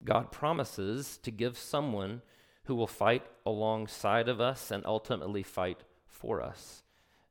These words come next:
Just as God entered into the chaos of the garden, Jesus entered into the chaos of human history in order to rescue and to redeem us. Jesus is both our defense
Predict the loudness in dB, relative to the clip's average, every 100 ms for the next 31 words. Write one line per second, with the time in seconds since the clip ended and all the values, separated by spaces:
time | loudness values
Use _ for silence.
0 | _ -16 -2 0 2 0 0 4 6 6
1 | 2 0 -2 -2 -2 -4 -6 0 0 2
2 | 0 -2 -8 -4 0 0 -2 -8 -10 -16
3 | -20 -20 _ _ -2 0 0 -2 -2 0
4 | 0 0 -4 0 4 6 6 4 0 -12
5 | -18 -20 -10 -8 -4 -2 0 -2 -4 -6
6 | -6 -6 -4 -6 -10 _ _ -6 -2 -2
7 | -4 -4 -2 2 2 0 -8 -6 -6 -10
8 | -16 _ _ -8 -6 -6 -8 -2 0 0
9 | -2 -6 -12 -14 -18 _ _ _ _ _
10 | -2 0 0 -2 -4 0 2 2 0 0
11 | 2 2 -2 -6 -2 -2 -2 -8 -12